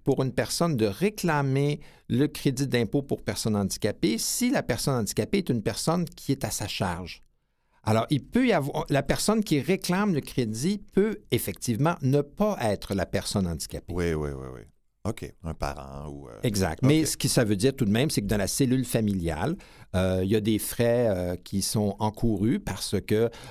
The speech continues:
Speaker 1: euh, quelqu'un dans la, dans la, dans la maisonnée a un handicap et ça, on le sait, ça coûte des sous.
Speaker 2: S'il y a des changements importants dans, euh, ma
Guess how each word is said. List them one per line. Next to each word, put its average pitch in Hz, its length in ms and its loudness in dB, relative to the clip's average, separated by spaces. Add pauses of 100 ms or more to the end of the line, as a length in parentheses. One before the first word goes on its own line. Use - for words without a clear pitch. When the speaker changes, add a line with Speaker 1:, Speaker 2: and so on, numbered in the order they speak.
(100)
Speaker 1:
euh, 90 280 0
quelqu'un 120 360 2
dans 110 100 0
la, 92 180 -2
dans 101 140 -4
la, 92 160 -4
dans 95 300 -4
la 104 80 2
maisonnée 107 480 2
a 107 60 2
un 98 180 2
handicap - 520 -2
et 95 280 0
ça, 127 160 0
on 110 80 0
le 87 80 -2
sait, 123 320 0
ça - 160 -2
coûte 107 180 0
des 87 140 -2
sous. - 160 -10 (260)
Speaker 2:
S'il 233 420 -2
y 110 220 2
a 131 340 4
des 98 200 0
changements 107 640 2
importants 107 680 2 (640)
dans, 98 420 2
euh, 76 280 0
ma 95 340 2